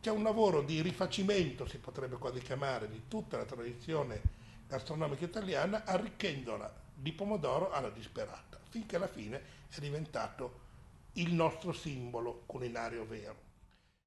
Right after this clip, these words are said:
Essendo un, di base un economista, mm, classico,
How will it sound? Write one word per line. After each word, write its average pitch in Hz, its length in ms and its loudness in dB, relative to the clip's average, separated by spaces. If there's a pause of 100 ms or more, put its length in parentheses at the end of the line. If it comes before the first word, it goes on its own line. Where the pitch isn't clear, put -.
(1080)
Essendo 127 360 -6
un, 110 360 -8
di 120 80 -8
base 123 360 2
un 117 100 -4
economista, 120 1160 -2
mm, 107 360 -14 (300)
classico, - 720 -6